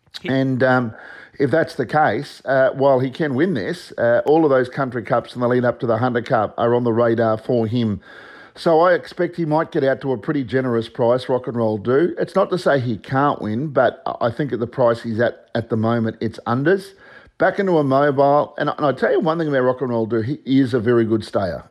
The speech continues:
Speaker 2: a very good stayer. Um, but it's pretty challenging around Cranbourne for some of the reasons you've given already tonight in regards to being up on the speed. Look, I, I, um, I thought it was a, a challenge, but Mac Dan,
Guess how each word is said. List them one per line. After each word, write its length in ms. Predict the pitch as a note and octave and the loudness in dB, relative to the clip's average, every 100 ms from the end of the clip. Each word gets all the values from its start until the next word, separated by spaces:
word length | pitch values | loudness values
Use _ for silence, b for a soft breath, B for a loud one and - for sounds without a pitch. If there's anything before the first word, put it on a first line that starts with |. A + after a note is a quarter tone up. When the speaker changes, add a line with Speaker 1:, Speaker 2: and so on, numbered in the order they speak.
| - | -4
Speaker 2:
a 80 | A#2 | -2
very 280 | G2+ B2 | 0 0
good 200 | A2+ A2 | 0 -4
stayer. 400 | - A2 G2+ D#2 B B B B - | -4 -4 -4 -6 B B B B -2
Um, 400 | A#2 A#2 B2 B2 | 0 0 -2 -2
but 140 | C#3 | -2
it's 140 | D#3 | -2
pretty 300 | - - F#3 | -6 -2 -2
challenging 480 | F#3+ E3 D3+ F3 E3+ | -2 0 0 -2 -2
around 320 | D#3+ C3 A#2+ | 0 0 0
Cranbourne 500 | A2+ C3+ C3 B2+ D#3 | -2 -2 0 0 0
for 120 | F3 B2+ | -2 -2
some 200 | D#3+ D3+ | -2 2
of 40 | |
the 100 | C3 | 4
reasons 400 | C3 C3+ B2+ A2+ | 4 2 -2 -4
you've 160 | C3 G#2 | -4 -2
given 240 | C#3 C3 | -2 0
already 420 | B2+ A#2+ D#3 D3 - | 2 2 2 0 -6
tonight 440 | - B2+ B2+ C#3 - | -4 -2 0 -2 -4
in 180 | - A#2+ | -6 -4
regards 420 | A#2 A#2+ B2 A2 | -2 0 0 -2
to 60 | A#2+ | -4
being 240 | A#2+ A#2+ - | -2 -2 -4
up 180 | A#2 - | -4 -2
on 140 | A#2+ | -2
the 100 | A#2 | -2
speed. 480 | A2 - B2+ B2 A#2 B B B B B B | -2 0 2 0 -2 B B B B B B
Look, 220 | - F3 F3+ | -2 0 2
I, 160 | B3 - | 2 2
I, 420 | C#3 D#3 D#3+ D#3+ | 2 2 4 4
um, 340 | D3+ C#3 C3+ - _ _ - | 4 2 -2 -12 _ _ -4
I 180 | D3 F3 | 0 2
thought 300 | F3 E3+ E3+ | 2 2 4
it 80 | E3 | 2
was 180 | D3 B2+ | 2 0
a, 140 | C3+ | 0
a 100 | - | 0
challenge, 480 | A#2 C#3+ C3+ D#3+ D#3 | -2 0 2 0 -2
but 100 | C3 | -4
Mac 320 | A#2 D3 D3+ | 0 -2 -2
Dan, 480 | - C#3+ C#3+ C#3+ C3+ | -2 0 0 -2 -6